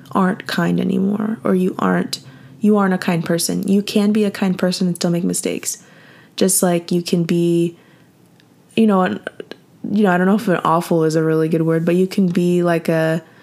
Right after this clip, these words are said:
you can be a person of, a hurtful person, but it doesn't mean that you're not capable of being kind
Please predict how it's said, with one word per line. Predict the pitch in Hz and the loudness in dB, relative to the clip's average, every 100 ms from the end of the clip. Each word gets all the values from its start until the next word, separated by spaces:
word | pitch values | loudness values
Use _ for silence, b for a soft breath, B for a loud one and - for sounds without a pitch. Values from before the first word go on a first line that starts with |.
| B B B _ _ - - - _ - _ _ - - | B B B _ _ -18 -18 -18 _ -20 _ _ -12 -4
you | 196 | 0
can | 233 220 | 2 2
be | 214 | 2
a | |
person | 208 - 196 - 208 208 | 0 0 0 0 0 0
of, | 180 - | -2 -2
a | |
hurtful | 175 - 214 - 185 | -2 0 -2 0 -4
person, | - - 185 - - 190 185 B B B B B _ - | -4 -2 -2 0 0 -2 -4 B B B B B _ -2
but | 196 185 | 0 2
it | 180 | 2
doesn't | 175 180 190 180 | 0 0 0 0
mean | 175 175 | 2 0
that | 175 | 0
you're | 170 | 0
not | 165 165 - | 0 -2 -2
capable | - 165 170 170 165 | -4 -4 -4 -2 -2
of | 160 | -2
being | 185 180 | -4 -4
kind | 190 - - - 208 | -4 -4 -6 -6 -12